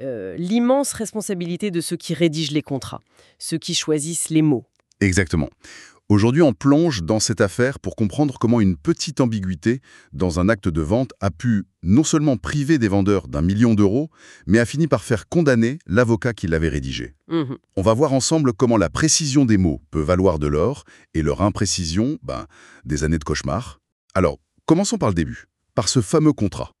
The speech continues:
Speaker 1: Allons-y.
Speaker 2: Le décor est planté, on est le neuf juillet deux mille huit. Des actionnaires vendent leur société. Le prix, on l'a dit, onze millions d'euros. Mais dans l'article huit, il y a ce fameux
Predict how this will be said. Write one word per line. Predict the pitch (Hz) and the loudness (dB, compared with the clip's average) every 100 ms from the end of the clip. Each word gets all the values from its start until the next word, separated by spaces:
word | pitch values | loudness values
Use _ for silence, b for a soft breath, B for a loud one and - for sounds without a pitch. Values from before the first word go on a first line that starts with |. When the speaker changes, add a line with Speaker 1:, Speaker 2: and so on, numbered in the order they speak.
| - | -2
Speaker 1:
Allons-y. | 165 180 165 - | 0 0 -2 -4
Speaker 2:
Le | 85 110 | 0 2
décor | 127 165 117 | 2 0 0
est | |
planté, | 82 110 95 127 165 | 2 0 2 2 2
on | 98 104 | 2 4
est | |
le | 95 | 4
neuf | 85 117 135 | 4 2 0
juillet | 95 98 107 | -2 0 2
deux | 120 101 | 4 4
mille | 92 69 | 2 0
huit. | 60 - - b b b | -10 -16 -20 b b b
Des | - 90 | -4 -2
actionnaires | 147 - 127 123 139 | -2 2 2 2 0
vendent | 82 95 135 | -2 0 2
leur | 120 - | 2 0
société. | 110 - 76 52 _ _ _ | -4 -4 -8 -12 _ _ _
Le | 95 113 | 2 2
prix, | - 123 160 - | 2 0 0 -2
on | 90 | -2
l'a | 78 78 | -2 -2
dit, | 90 147 175 _ _ | -2 -2 -4 _ _
onze | 139 147 123 | 2 4 4
millions | 123 117 | 4 4
d'euros. | 87 60 - B B B B - | 2 -2 -8 B B B B 0
Mais | 95 | 2
dans | 110 180 | 4 2
l'article | 180 - 131 101 | 0 -4 -4 0
huit, | 92 110 185 - - - | 2 0 -2 -4 -6 -4
il | 107 | 0
y | 127 | 2
a | 156 | 0
ce | - 101 | 0 -4
fameux | - 123 113 135 | 2 4 6 4